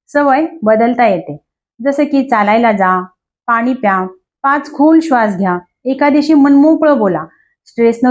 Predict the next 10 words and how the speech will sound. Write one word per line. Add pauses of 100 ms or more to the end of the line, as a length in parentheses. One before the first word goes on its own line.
तुम्हाला (180)
खायला
लावलं
नाही, (300)
तुम्ही (160)
स्ट्रेसला (100)
खाण्याचं
कारण
बनवलं. (420)
स्ट्रेसमधून